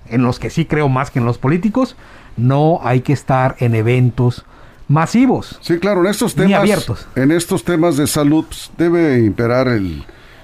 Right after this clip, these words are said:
Speaker 2: criterio médico y
Speaker 1: Sobre
Speaker 2: cien-,
Speaker 1: todas las cosas, creo.
Speaker 2: científico, ¿no? Sí, científico. Eh,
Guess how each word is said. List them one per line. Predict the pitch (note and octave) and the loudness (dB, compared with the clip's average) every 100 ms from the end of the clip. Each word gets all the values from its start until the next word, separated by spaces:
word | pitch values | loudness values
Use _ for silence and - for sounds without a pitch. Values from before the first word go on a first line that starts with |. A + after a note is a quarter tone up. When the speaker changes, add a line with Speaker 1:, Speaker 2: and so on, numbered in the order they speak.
| - | -4
Speaker 2:
criterio | A2 G#2 C#3 C3 C3 A2 F#2+ | -2 0 0 2 2 2 0
médico | C3 B2+ A#2+ - G2+ F2 D#2+ D2 B1 | 0 0 -2 0 0 0 -4 -8 -8
y | D#2 | -6
Speaker 1:
Sobre | C#2+ G#2 A#2 | -4 -2 0
Speaker 2:
cien-, | G#2+ | 2
Speaker 1:
todas | F3 - | 2 2
las | D#3+ | 0
cosas, | E3+ - | 0 0
creo. | E3 | 0
Speaker 2:
científico, | A2+ B2 F2+ F#2+ | 2 0 0 0
¿no? | B2+ G2+ | 0 0
Sí, | A2+ F#2+ - - - - - | -2 -2 -6 -20 -20 -20 -8
científico. | G2 D#2+ C#3 G#2+ G#2 F2+ | -6 -2 -2 0 -2 -4
Eh, | G2 | -4